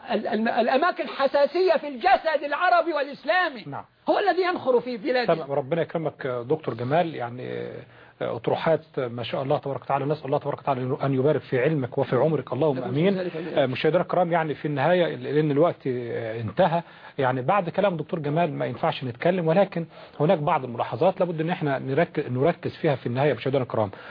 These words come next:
Speaker 2: هناك بعض الأمور احنا عرفنا وسمعنا في هذه الحلقة وفي الحلقة السابقة عن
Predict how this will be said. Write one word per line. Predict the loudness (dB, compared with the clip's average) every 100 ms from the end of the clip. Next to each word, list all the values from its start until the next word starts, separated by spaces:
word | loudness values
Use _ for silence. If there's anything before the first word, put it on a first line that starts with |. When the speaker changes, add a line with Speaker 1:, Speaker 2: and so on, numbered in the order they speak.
| -2
Speaker 2:
هناك | 2 2
بعض | 2 0
الأمور | 0 -2 0 0
احنا | 0 0
عرفنا | 2 0 0
وسمعنا | -2 0 0 0
في | 0 0
هذه | 2 4 2
الحلقة | 2 0 0 -4
وفي | -6
الحلقة | -4 -2 0
السابقة | 0 2 2 2 0 -2 -10 0
عن | 2 2